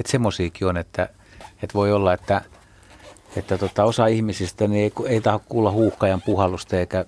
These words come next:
kaulushaikaran puhkuntaa, että, että ne menee ohi, että ne on matalat äänet. Mut sitten korkeat äänet tietysti, niin iäkkäillä ihmisillä, niin se on ihan totta, että ei,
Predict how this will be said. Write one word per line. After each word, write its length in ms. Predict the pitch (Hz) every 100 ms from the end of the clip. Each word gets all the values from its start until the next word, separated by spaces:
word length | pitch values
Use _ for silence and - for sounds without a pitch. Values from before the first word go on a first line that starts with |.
| -
kaulushaikaran 840 | 107 92 82 - 82 - 90 82
puhkuntaa, 760 | - 92 - 87 82 82 87
että, 220 | 90 -
että 180 | 92 92 110
ne 100 | 107
menee 320 | 95 87 87
ohi, 240 | 87 85
että 140 | 85 -
ne 60 |
on 100 | 92 -
matalat 360 | 104 90 87 80
äänet. 240 | - 87
Mut 100 | -
sitten 220 | - - -
korkeat 420 | - 113 92 87 90
äänet 220 | 92 92
tietysti, 480 | - 90 87 - -
niin 260 | 87 90 - - - - - - - - - 117
iäkkäillä 440 | 90 - 85 90
ihmisillä, 340 | 85 82 87
niin 80 | 87
se 80 | 90
on 60 | 87
ihan 140 | 85
totta, 360 | 92 87 - -
että 180 | - 85
ei, 340 | 98 95 95